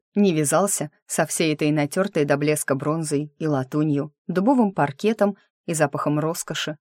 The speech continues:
который витал вокруг. Впрочем, взгляд скользнул по лицам,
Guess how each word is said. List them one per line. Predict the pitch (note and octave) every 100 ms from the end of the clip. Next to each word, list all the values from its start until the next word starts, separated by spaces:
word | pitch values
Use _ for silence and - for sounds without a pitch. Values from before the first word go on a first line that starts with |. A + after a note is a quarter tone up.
| _
который | F3 E3 D3 C#3+
витал | D3 D3 C3+ C3
вокруг. | C#3+ - C#3 - - _ _ _
Впрочем, | - A3+ F4 - D#4+
взгляд | G3 F#3+ A#3+ -
скользнул | E3+ D#3 D#3+ E3+ E3
по | C#3+
лицам, | C#3+ G3+ - A3+ A3+